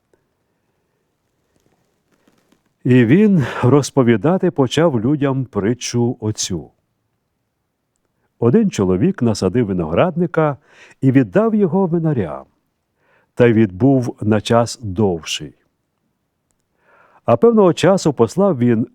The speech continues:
раба до своїх винарів, щоб дали йому частку з плодів виноградника.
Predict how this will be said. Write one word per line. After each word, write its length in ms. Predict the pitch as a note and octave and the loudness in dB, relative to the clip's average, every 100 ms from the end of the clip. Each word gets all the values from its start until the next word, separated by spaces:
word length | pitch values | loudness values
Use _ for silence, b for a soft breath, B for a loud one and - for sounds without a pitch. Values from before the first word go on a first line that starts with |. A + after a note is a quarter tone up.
| - | -6
раба 400 | A#2+ A2+ A#2+ A2 | 0 0 0 -2
до 140 | G#2 | -4
своїх 540 | F#2+ - G2+ A2 F#2+ - | -6 -8 -4 -4 -4 -6
винарів, 480 | F#2 F2 F2+ F#3 G3 b b b | -4 -2 -2 -4 -6 b b b
щоб 280 | - C#3+ | 0 0
дали 280 | G2 G3 A#3 | 2 2 2
йому 280 | A3 G3 G3+ | 0 0 -2
частку 580 | - C#3+ F3 E3+ - F#3 | -2 -2 -2 -2 -2 -2
з 100 | - | -2
плодів 380 | C3 A2 G#2+ D#3+ | -2 -2 0 -2
виноградника. 840 | F3 D#3+ D3+ F2 D#2 D#2+ D#2+ C#2+ | -2 -2 -4 -6 -12 -14 -14 -14